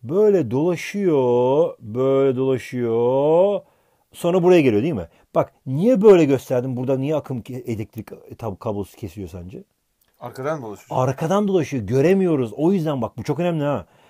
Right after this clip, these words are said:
Speaker 1: Arkadan dolaşıyor. Göremediğimiz için bunu çizmiyoruz. Sonra böyle öne doğru geliyor. Sonra arkaya tekrar gidiyor. Göremiyoruz. Sonra arttan çıkıyor arkadan.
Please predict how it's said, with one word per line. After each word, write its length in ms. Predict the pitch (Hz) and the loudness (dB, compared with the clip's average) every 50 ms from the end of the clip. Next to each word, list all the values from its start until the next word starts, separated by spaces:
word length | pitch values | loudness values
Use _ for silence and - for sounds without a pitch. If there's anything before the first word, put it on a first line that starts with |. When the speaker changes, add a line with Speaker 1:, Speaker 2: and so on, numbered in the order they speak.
| _ - - - | _ -18 -6 -2
Speaker 1:
Arkadan 440 | 120 127 127 - 175 170 202 208 208 | 0 0 0 2 4 4 4 6 6
dolaşıyor. 280 | 214 196 - 240 240 | 6 6 6 4 2
Göremediğimiz 560 | 202 131 135 151 180 208 214 202 214 226 226 | 4 4 2 2 4 4 2 2 0 0 0
için 160 | 180 220 208 202 | 0 0 0 2
bunu 100 | 202 - | 0 0
çizmiyoruz. 480 | - 190 156 127 98 85 78 - _ _ _ _ _ _ _ _ | 0 -2 -4 -4 -4 -6 -8 -12 _ _ _ _ _ _ _ _
Sonra 340 | - - 214 220 214 175 | -4 -2 2 2 4 8
böyle 200 | 196 208 214 208 | 8 10 10 10
öne 320 | 175 156 151 165 185 185 180 | 10 8 8 8 6 6 6
doğru 180 | 175 151 131 | 6 6 6
geliyor. 400 | 123 113 107 92 95 98 123 165 - _ _ _ | 4 2 0 0 -2 -2 -4 -4 -6 _ _ _
Sonra 240 | - - 151 185 185 | -6 -2 2 4 6
arkaya 320 | 185 175 170 - 214 208 | 6 6 6 6 6 6
tekrar 280 | - 220 214 - 220 202 | 6 4 4 6 4 4
gidiyor. 240 | 170 170 175 208 165 | 4 2 0 0 2
Göremiyoruz. 640 | 135 143 139 165 175 170 151 127 139 185 120 - _ _ _ | 4 4 4 4 4 2 2 0 0 -2 -4 -8 _ _ _
Sonra 240 | - - 165 196 190 | -8 -2 0 2 2
arttan 300 | 180 175 - 220 214 190 | 2 2 2 0 0 0
çıkıyor 400 | - - - - 196 208 196 165 | -4 -8 -10 -2 2 4 6 6
arkadan. 360 | 147 123 139 139 185 190 | 4 4 2 0 -2 -2